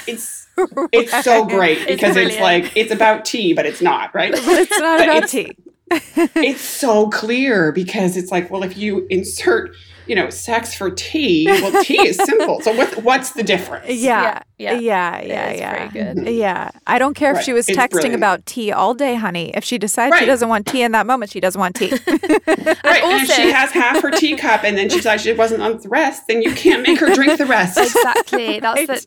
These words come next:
Speaker 3: the consent's not just at the beginning. I think that's
Speaker 2: Yeah.
Speaker 3: a really important point as well, that you
Speaker 2: But
Speaker 3: can change your
Speaker 2: mums,
Speaker 3: mind.
Speaker 2: yeah, but mums have to talk about
Speaker 1: Yes.
Speaker 2: their,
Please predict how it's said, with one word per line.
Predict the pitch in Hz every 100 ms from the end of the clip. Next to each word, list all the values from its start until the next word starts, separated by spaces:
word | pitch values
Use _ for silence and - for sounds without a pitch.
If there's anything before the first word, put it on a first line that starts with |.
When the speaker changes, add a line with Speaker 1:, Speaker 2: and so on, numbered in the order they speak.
| _
Speaker 3:
the | 240
consent's | - 247 254 247 254
not | 240
just | -
at | 220
the | 208
beginning. | 208 208 202
I |
think | 226 196
that's | 175 165
Speaker 2:
Yeah. | 202
Speaker 3:
a |
really | 202 208
important | 214 - - - -
point | - 190 -
as | 208
well, | 202 196 - - -
that | -
you |
Speaker 2:
But | 262
Speaker 3:
can | 233 285 320
change | -
your | 208
Speaker 2:
mums, | 196 190 - -
Speaker 3:
mind. | 294
Speaker 2:
yeah, | 320 403 440 440 415 -
but | 190 226
mums | 233 269 294 -
have | - 262 381
to | 262
talk | 277 247
about | 240
Speaker 1:
Yes. | 240
Speaker 2:
their, | 226